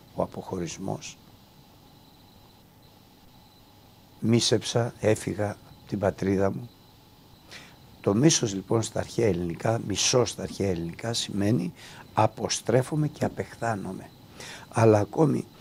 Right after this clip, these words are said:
ο Κύριος λέει και στην, α, και στο κατά Λουκάν Ευαγγέλιον, στο κεφάλαιο Ιώτα Δέλτα και στο είκοσι πέντε εδάφιο,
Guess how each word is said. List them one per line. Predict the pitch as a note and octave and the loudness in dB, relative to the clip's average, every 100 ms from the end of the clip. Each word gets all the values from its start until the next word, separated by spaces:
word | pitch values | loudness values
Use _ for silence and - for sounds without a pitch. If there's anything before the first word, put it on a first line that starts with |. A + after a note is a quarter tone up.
| - - - | -20 -20 -14
ο | - | -8
Κύριος | G2+ C3 A#2+ G2+ G#2+ | 0 6 6 6 4
λέει | A2 G#2+ | 8 8
και | G2+ A2 | 8 0
στην, | F#2 - G2+ F#2+ F2+ E2+ D#2+ - - - - - - | -2 -2 -2 -2 -2 -6 -14 -20 -20 -20 -20 -20 -14
α, | - F#2+ - G2+ | -8 -6 -4 -6
και | - | -8
στο | - | -6
κατά | G2+ G2 F#2 | -2 4 4
Λουκάν | F2+ A2 A2 | 4 6 6
Ευαγγέλιον, | G#2 F2+ F2 F#2 F#2+ A#2 B2 - - - - - - - - - - - - - - - - - - - | 6 2 2 2 4 4 2 -2 -16 -20 -20 -20 -20 -20 -20 -20 -20 -20 -20 -20 -20 -20 -16 -16 -18 -20
στο | - - - A2 G2 | -8 -2 6 8 8
κεφάλαιο | - F#2+ - A2 G2+ G2 F2 | 4 -2 4 6 8 8 4
Ιώτα | - A2+ A2+ F2+ | 4 4 6 4
Δέλτα | F#2 G2 - | 4 2 2
και | G#2 - | -2 -2
στο | F2 F#2 | -4 -4
είκοσι | F2+ F#2 - | -2 -4 0
πέντε | G2 G2+ | 0 2
εδάφιο, | F#2 F#2+ - F2 | 4 2 2 -6